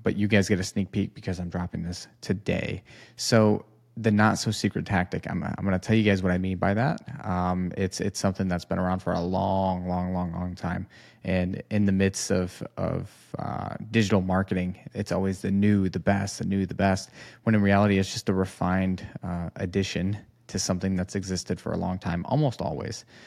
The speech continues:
Um, so I wanna, I wanna show you guys the approach that we took with, uh, with business ownership,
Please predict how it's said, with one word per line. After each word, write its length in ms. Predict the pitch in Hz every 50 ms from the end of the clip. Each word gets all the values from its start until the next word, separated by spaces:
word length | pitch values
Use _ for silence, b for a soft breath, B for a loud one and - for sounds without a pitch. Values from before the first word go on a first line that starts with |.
| B B B B -
Um, 320 | - - 85 85 85 90 87
so 220 | - - 104 98
I 100 | - -
wanna, 280 | 95 98 95 92 90 -
I 60 | -
wanna 140 | 95 92 90
show 140 | - - 98
you 100 | 95 90
guys 180 | 95 92 87
the 80 | 87 90
approach 460 | 87 - - - 101 101 110 104 -
that 120 | - - -
we 140 | - 92
took 280 | 90 - 87 87 - -
with, 240 | - 90 90 - 82
uh, 220 | 82 78 - 80 85
with 160 | 92 92 -
business 340 | - 101 90 - 95 95 -
ownership, 460 | 92 90 92 98 - - 67 - -